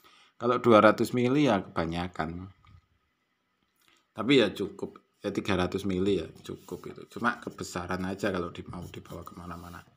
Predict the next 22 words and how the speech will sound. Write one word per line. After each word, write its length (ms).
Ya 160
kira-kira 400
seperti 480
itu 240
untuk 240
review 480
tumbler. 640
Ini 120
nggak 160
tahu 160
murah 320
atau 80
mahal 400
itu. 160
Tapi 240
ya 80
bentuknya 480
seperti 400
ini. 160
Kalau 560
overall 480
ya, 160